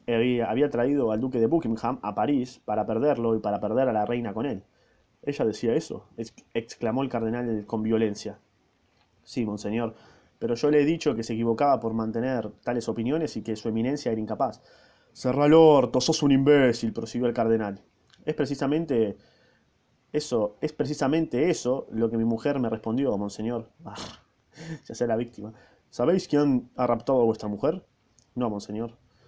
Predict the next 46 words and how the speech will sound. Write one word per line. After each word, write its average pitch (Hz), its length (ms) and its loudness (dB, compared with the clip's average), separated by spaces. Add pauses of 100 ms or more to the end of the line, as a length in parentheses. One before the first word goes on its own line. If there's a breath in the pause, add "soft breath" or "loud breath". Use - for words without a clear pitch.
(260 soft breath)
"Sin 113 180 -6
embargo, 127 420 2
¿tenéis 123 240 -4
sospechas?". - 560 -4 (480)
"Sí, 143 200 -2
monseñor, 104 520 -6 (100)
pero 113 180 -4
esas 117 160 -6
sospechas 127 400 -6
han 110 160 -4
parecido 113 440 -2
contrariar 113 420 -2
al 104 100 -2
señor 110 280 -4
comisario 120 480 -2
y 101 60 -4
ya 117 140 -6
no 107 80 -4
las 101 140 -8
tengo". 95 300 -6 (540 soft breath)
Fue 107 200 -4
él, 92 100 -8
seguro. 95 340 -12 (680 loud breath)
"Vuestra 127 240 -2
mujer 156 220 2
se 143 100 0
ha - 20 -2
escapado, 101 500 2
¿lo 98 80 -4
sabíais?". 147 480 -2 (500)
"No, 110 320 -2
monseñor, 110 460 -4
lo, 104 280 -2
lo 110 140 2
he 135 40 2
sabido 131 320 0
después 131 280 -2
de 110 220 -2
haber 123 300 0
entrado 117 320 -2
en 107 60 -4
prisión 135 420 -2
y 117 100 -4
siempre 143 320 -2
por 107 160 -4
la 104 220 -4